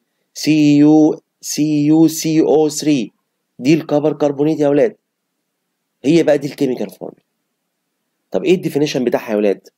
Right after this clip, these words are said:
يعني إيه chemical formula؟ It is a formula which represent the number and the type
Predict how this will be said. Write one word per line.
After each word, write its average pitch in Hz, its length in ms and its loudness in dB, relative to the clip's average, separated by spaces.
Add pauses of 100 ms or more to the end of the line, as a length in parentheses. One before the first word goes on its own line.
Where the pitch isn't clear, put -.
(440)
يعني 104 160 0
إيه 165 140 -2
chemical 151 340 0
formula؟ 110 460 -2 (920)
It 117 40 -2
is 117 200 -2
a 120 60 0
formula 180 600 2
which - 240 -8
represent 131 760 0
the 104 300 -2
number 160 580 0 (1600)
and 113 380 0 (360)
the 104 180 -2
type 156 520 2